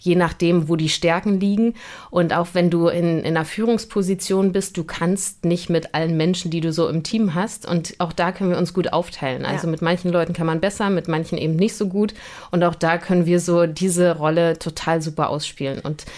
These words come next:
Speaker 1: ich entwickle dadurch viel, viel mehr Spaß daran,
Speaker 2: Ja.
Speaker 1: Dinge zu machen und, äh, so Projekte, m, zu erarbeiten, wo ich wirklich gut drin bin und wo meine Stärken sind. Und das macht dann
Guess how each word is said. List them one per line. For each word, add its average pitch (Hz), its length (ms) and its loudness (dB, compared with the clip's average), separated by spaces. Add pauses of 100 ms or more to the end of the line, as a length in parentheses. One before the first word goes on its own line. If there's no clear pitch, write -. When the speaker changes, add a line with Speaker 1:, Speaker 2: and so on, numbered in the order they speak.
(400)
Speaker 1:
ich 202 220 0
entwickle 180 420 2
dadurch 175 420 2
viel, 190 220 2
viel 185 180 0
mehr 156 180 2
Spaß 151 480 -2
daran, 151 480 0
Speaker 2:
Ja. 202 60 -6 (220)
Speaker 1:
Dinge 170 320 2
zu - 140 -4
machen 165 400 2
und, 156 440 -2
äh, 156 300 0
so - 300 -2 (240)
Projekte, 175 840 2 (340)
m, 165 560 -4
zu 165 420 0
erarbeiten, 160 720 0 (360)
wo 180 80 4
ich 170 200 -2
wirklich 180 380 2
gut 180 260 -2
drin 165 200 2
bin 165 200 2
und 156 200 -2
wo 165 40 2
meine 151 240 2
Stärken 147 440 -2
sind. 139 240 -6
Und 151 100 -6
das 151 160 -12
macht 156 200 -8
dann 165 280 -2